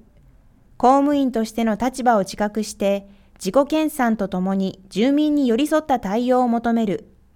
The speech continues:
公共施設等総合管理計画。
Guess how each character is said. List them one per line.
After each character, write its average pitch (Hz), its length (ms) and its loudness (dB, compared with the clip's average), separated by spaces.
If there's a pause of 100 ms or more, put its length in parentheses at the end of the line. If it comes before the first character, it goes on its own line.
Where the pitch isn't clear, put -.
(1300)
公 285 220 4
共 302 240 2
施 302 80 -10
設 294 320 -6
等 233 280 0
総 262 300 2
合 285 220 4
管 269 240 0
理 277 120 -4
計 269 220 0
画。 214 380 -6